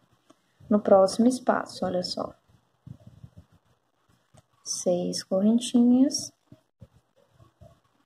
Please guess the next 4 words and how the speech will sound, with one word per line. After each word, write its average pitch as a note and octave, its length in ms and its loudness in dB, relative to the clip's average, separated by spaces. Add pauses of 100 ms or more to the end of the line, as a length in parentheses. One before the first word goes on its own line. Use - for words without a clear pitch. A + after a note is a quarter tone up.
(280)
ponto G3 320 -6
baixíssimo F#3 680 -4
na F#3+ 160 -6
terceira, A#3+ 840 2